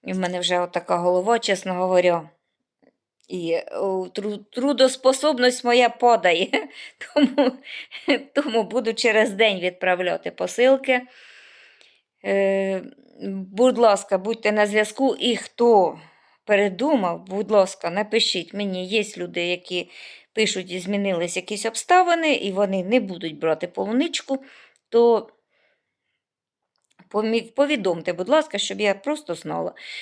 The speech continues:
Нічого тут страшного немає, все в житті буває, тож я все розумію. Е, бажаючих вистачає, е, забрати ту полуничку. І, е, по замовленнях, які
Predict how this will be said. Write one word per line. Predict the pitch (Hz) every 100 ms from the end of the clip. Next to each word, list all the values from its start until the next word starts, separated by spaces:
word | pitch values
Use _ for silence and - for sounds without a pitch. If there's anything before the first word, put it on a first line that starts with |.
| - -
Нічого | 208 220 202
тут | 185
страшного | - 233 226 240 254
немає, | 285 330 370 330 233
все | 190 - 220 202
в |
житті | 190 220 - 262
буває, | 277 320 320 269 214
тож | - 214 202 - -
я | 180 220
все | 214 -
розумію. | - 180 185 175 170 170 - - - - -
Е, | 208 208
бажаючих | 190 269 294 320 240 - 196 208
вистачає, | 214 214 220 - 285 269 262 254 - - - - _ -
е, | 226 226 220 214
забрати | 202 214 220 214 - 196
ту | 190 196
полуничку. | 208 214 208 196 190 - 196 190 -
І, | 214 240 247 240 226 - - -
е, | 202 208 202 196 196 196 190 -
по | 233
замовленнях, | 247 240 233 233 269 254 247 233 220 214 -
які | 202 202 196 - 240 254 262 254 -